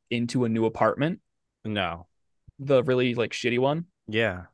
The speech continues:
Speaker 1: It was that. And it, <laughs> it went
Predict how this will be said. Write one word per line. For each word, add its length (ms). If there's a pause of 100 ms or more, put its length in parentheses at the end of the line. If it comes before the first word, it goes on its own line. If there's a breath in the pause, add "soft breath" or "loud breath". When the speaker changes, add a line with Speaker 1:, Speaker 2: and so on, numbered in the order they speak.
(680)
Speaker 1:
It 100
was 260
that. 400 (1300)
And 160
it, 80
<laughs> 300
it 200
went 320